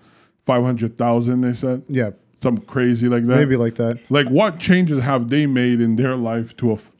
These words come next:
Speaker 1: to affect change, right?
Speaker 2: Mm.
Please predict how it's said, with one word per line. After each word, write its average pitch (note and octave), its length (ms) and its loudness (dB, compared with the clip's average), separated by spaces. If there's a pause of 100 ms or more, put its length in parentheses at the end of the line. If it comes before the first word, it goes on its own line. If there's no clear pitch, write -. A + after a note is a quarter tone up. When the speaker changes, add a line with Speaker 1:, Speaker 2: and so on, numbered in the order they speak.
(120)
Speaker 1:
to C#3+ 200 0
affect A#2 480 -4 (760)
change, A#2 500 -2
right? A#2+ 380 -2
Speaker 2:
Mm. A2 260 -8